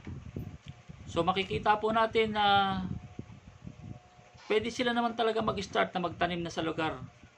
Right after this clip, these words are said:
na pinagdalaan sa kanila ng Diyos. Pwede sila makakain ng prutas,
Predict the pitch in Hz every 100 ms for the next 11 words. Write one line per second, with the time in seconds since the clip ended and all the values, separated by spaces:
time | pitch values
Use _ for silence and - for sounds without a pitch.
0 | - - 160 175 160 156 156 151 160 156
1 | 156 147 139 127 120 - - - - -
2 | - - - - 151 165 165 170 170 170
3 | 165 175 180 180 180 170 156 147 143 -
4 | 180 175 175 170 - -